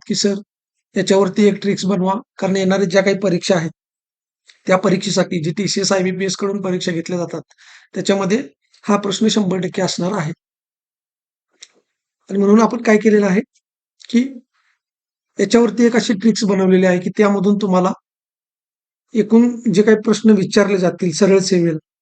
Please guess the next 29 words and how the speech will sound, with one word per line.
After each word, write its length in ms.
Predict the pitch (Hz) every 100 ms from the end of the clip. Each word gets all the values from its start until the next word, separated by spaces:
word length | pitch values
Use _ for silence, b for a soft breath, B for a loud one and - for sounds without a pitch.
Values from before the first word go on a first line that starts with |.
| _ _ _ _
त्याच्यामध्ये 400 | 202 156 208 208
बघा 220 | 208 185 208
हा 300 | - 202 214 - -
पुरस्कार 340 | 202 196 208
किती 300 | 190 196 202
लोकांना 360 | 202 - 196 196
मिळाला, 320 | 185 175 185 220 _ _ _ _ _
त्यानंतर 480 | 196 196 202 196 214 233 - _
या 300 | 233 185 196 220 247 - _ _ _ _
खेळाडूंचे 560 | - 196 202 214 202 220
खेळ 220 | - 214
कि-, 180 | 214 - - _ _
कोणकोणते 500 | 233 220 226 185 208
आहेत 200 | 180 170 - _ _
आणि 80 | 190 165
त्यानंतर 360 | 214 208 208
हे 160 | 190 202
खेळाडू 340 | 202 190 180 196
कोणत्या 360 | 226 175 180
राज्याचे 380 | 185 160 165 160
आहेत, 160 | 160 151 _ _ b b
अशा 180 | 202 220
पद्धतीने 520 | 214 196 202 208 208
याच्यावरती 440 | 202 151 185 165 175
प्रश्न 280 | 175 -
येतो. 280 | 190 156 180 - _ _ _ _
तर 80 | 208
या 140 | 208 220
प्रश्नांचे 640 | 214 208 220 214 185